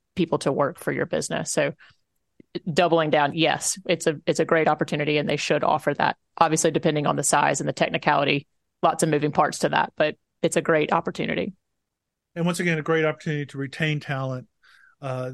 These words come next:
Speaker 2: that you want to keep versus
Speaker 1: Yep.
Speaker 2: them going to look somewhere else or doing a part-time job somewhere else to get that at
Speaker 1: Yep.
Speaker 2: a larger company.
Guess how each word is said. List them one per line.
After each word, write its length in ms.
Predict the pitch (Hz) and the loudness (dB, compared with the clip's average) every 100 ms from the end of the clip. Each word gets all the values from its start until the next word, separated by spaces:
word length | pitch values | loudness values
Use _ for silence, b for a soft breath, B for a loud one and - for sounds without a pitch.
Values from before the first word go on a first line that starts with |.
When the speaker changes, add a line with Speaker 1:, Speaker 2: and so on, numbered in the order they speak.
| 131 | -8
Speaker 2:
that 200 | 139 135 | -8 -4
you 60 | 151 | -2
want 160 | 147 | -4
to 40 | 131 | -4
keep 320 | 165 143 - _ | -4 -4 -6 _
versus 180 | 143 139 | -6 0
Speaker 1:
Yep. 140 | 170 143 | 0 0
Speaker 2:
them 160 | 143 | -4
going 200 | 135 147 | -4 -4
to 80 | 143 | -4
look 160 | 139 - | -6 -6
somewhere 320 | 143 135 131 | -6 -4 -4
else 220 | 127 123 | -4 -6
or 20 | |
doing 160 | 131 135 | -8 -6
a 60 | |
part-time 440 | 117 143 - 143 131 | -4 -6 -4 -6 -4
job 280 | 127 123 110 | -4 -6 -8
somewhere 260 | 127 123 | -8 -8
else 120 | 120 | -8
to 100 | - | -10
get 180 | 127 123 | -10 -10
that 220 | 117 110 - - - | -10 -14 -16 -20 -20
at 120 | 127 | -6
Speaker 1:
Yep. 100 | 120 | -4
Speaker 2:
a 40 | 113 | -4
larger 260 | 120 113 120 | -6 -10 -12
company. 300 | 113 110 | -14 -16